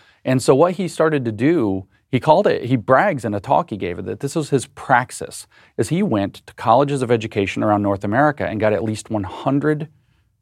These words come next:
professors tenured in those colleges. In other words, in the language that we hear now, as we just heard from Project Veritas, that we heard in Utah, we've also heard, uh, if you,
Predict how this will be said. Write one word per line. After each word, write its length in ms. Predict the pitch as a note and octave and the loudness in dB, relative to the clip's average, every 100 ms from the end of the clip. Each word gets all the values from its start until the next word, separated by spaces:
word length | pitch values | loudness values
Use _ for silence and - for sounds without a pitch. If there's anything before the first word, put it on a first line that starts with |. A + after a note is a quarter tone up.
| _ _ | _ _
professors 580 | C3 - A2+ - G#2+ - | 2 4 4 2 -8 -8
tenured 500 | - A#2 G2 D#2 - _ - | -2 0 0 -4 -10 _ -6
in 160 | A2+ | -4
those 160 | G2 F#2+ | -2 -2
colleges. 420 | - D3+ G#2+ - | 0 0 -2 -6
In 100 | A2 | 0
other 140 | A#2 A#2 | 2 2
words, 200 | A2+ - - - _ _ | 0 -6 -20 -20 _ _
in 140 | C3+ A#2+ | 2 4
the 80 | |
language 420 | A#2 C3+ C3 B2 G#2+ | 6 6 6 4 0
that 100 | A2 | 0
we 120 | A2 | 2
hear 200 | B2+ A#2 | 2 2
now, 720 | G#2+ A2 D#3 C#3 A2 C#3 D3 - A2+ | 4 4 4 4 2 -2 -6 -2 -2
as 100 | G2 | 0
we 100 | A2+ | -4
just 180 | A#2 - | -4 0
heard 180 | A#2 | -2
from 140 | F#2+ G#2+ | 0 -2
Project 340 | A2 G#2 G2 | 0 0 -2
Veritas, 600 | A#2 B2 B2 G#2 A2+ C3+ | 0 0 2 0 0 -2
that 80 | A2 | -4
we 100 | G#2+ | -2
heard 260 | G2 A2 G#2 | 0 0 0
in 120 | G2 | 0
Utah, 480 | C3+ C#3 A2+ A#2+ B2+ - _ | 0 2 2 2 -2 -12 _
we've 160 | - A2+ | -2 4
also 320 | A#2+ A2 A#2 | 4 4 0
heard, 300 | G#2+ A2 G#2+ | 2 0 -2
uh, 300 | G#2+ A#2 G#2+ | -4 -2 -2
if 160 | - - | -2 -6
you, 300 | A#2 - | -6 -8